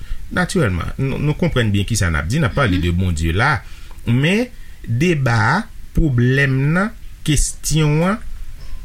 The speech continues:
Speaker 1: li rezide dan le fèt ke yo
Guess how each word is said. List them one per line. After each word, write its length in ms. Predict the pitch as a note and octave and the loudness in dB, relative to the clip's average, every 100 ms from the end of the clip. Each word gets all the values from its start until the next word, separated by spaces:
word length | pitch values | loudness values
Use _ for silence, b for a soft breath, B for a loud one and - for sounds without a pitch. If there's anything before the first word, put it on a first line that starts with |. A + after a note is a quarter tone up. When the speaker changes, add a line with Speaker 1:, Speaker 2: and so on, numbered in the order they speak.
| - | -2
Speaker 1:
li 400 | B2+ C#3+ D#3 F3 C3 A#2 | 0 2 2 2 2 2
rezide 720 | E3 E3+ C3 D3+ C#3 B2 D3 | 4 4 2 2 2 2 2
dan 220 | B2 A#2 A2+ | 2 2 4
le 140 | A#2+ | 2
fèt 380 | - - E3 D#3 - | 0 0 0 -2 -4
ke 300 | - C3+ C#3+ | -2 0 0
yo 220 | - A2 | 0 0